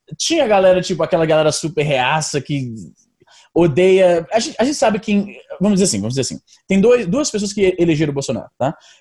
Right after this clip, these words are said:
Tem a galera que é, tipo, muito reaça contra qualquer tipo de movimento progressivista, a galera que odeia, eh, gays, odeia movimento negro, odeia trans e tal, e vê no Bolsonaro, assim, uma,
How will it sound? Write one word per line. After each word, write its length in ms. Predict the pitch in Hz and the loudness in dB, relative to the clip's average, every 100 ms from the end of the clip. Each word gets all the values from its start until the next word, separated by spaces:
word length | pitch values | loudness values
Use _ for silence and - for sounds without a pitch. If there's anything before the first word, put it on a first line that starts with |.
| _ | _
Tem 120 | 196 | 0
a 80 | 262 | 2
galera 520 | 233 190 156 156 160 - _ _ - | 2 2 2 2 0 -6 _ _ -4
que 160 | 160 | 0
é, 400 | 147 139 123 113 | 4 4 2 -2
tipo, 220 | - 143 127 | -4 -10 -2
muito 400 | 165 185 247 262 | 4 4 4 2
reaça 460 | 190 165 160 165 156 | 0 0 -2 -6 -6
contra 280 | 160 156 147 | -4 -6 -6
qualquer 200 | 139 160 | -6 -6
tipo 160 | 170 | -6
de 60 | 156 | -4
movimento 340 | 147 147 139 | -2 -4 -4
progressivista, 760 | 143 139 - 120 139 156 143 135 | -4 -4 -4 -2 0 2 2 0
a 40 | |
galera 260 | 131 131 131 | 2 2 0
que 180 | 143 | 0
odeia, 460 | 135 123 139 143 135 110 - 57 87 | 0 2 2 2 0 -2 -14 -12 -8
eh, 60 | 98 | -6
gays, 420 | 113 131 143 127 | -2 0 0 -2
odeia 280 | 123 131 139 | -2 0 0
movimento 340 | 131 131 135 | -2 -6 -4
negro, 500 | 120 120 139 127 120 | -2 2 2 2 0
odeia 240 | 117 139 139 | -4 -4 -4
trans 320 | - 131 147 131 | -4 -2 -2 -2
e 60 | |
tal, 260 | - 135 165 - _ | -2 -2 -2 -10 _
e 320 | 170 180 180 175 | 0 2 0 -2
vê 320 | 151 127 175 254 | -8 -2 0 0
no 120 | 233 | 0
Bolsonaro, 500 | 185 180 139 151 175 | 0 -2 -2 -2 0
assim, 320 | 185 165 143 151 | -2 -4 -6 -2
uma, 340 | 170 175 165 | 0 0 -2